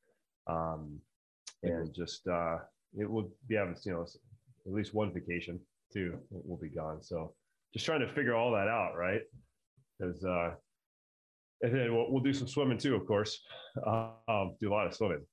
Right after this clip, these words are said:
Speaker 2: One of my favorite bathing suits. So I've, you know, been a surfer forever. I have had the same brand.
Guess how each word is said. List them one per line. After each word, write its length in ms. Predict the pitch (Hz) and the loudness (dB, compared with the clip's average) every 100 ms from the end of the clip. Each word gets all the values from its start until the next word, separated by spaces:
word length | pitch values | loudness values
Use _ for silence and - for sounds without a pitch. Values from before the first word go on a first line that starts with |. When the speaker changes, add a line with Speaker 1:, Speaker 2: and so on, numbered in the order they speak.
| _ | _
Speaker 2:
One 180 | 113 139 | 0 2
of 60 | 135 | 4
my 160 | 131 | 2
favorite 360 | 120 147 151 139 | 4 4 4 4
bathing 340 | 120 113 101 | 4 6 4
suits. 360 | 98 92 82 - | 2 0 0 2
So 240 | 120 101 | 4 4
I've, 400 | 80 120 131 135 113 - _ - | 4 4 2 0 -4 -18 _ -8
you 140 | 113 113 | 2 4
know, 80 | 95 | 4
been 160 | 101 | 4
a 60 | 98 | 2
surfer 420 | - 107 - 98 | 4 4 4 2
forever. 560 | - - 107 101 82 - _ _ _ _ - | 4 0 2 2 2 0 _ _ _ _ 0
I 160 | 117 | 2
have 180 | 135 120 | 4 4
had 520 | 120 104 104 104 101 - | 4 4 4 4 2 2
the 300 | 110 95 95 | 4 4 2
same 480 | - - 117 147 156 | -2 2 4 6 6
brand. 640 | 131 117 113 113 113 113 | 6 6 6 6 6 4